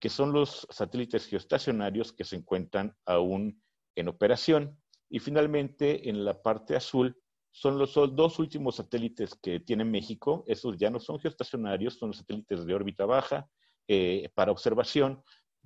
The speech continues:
pero realmente son de alguna forma experimentales y no tienen la capacidad, eh,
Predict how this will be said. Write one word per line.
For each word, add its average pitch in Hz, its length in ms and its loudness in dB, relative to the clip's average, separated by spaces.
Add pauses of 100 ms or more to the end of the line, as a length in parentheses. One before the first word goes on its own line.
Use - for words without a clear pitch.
(100)
pero 123 240 8
realmente 131 800 2
son 113 320 -4
de 113 80 4
alguna 110 300 0
forma 104 500 2
experimentales 98 1120 0
y 95 40 -6
no 92 160 -6
tienen 90 500 -6 (200)
la 92 240 -2
capacidad, 101 680 2 (320)
eh, 90 460 -4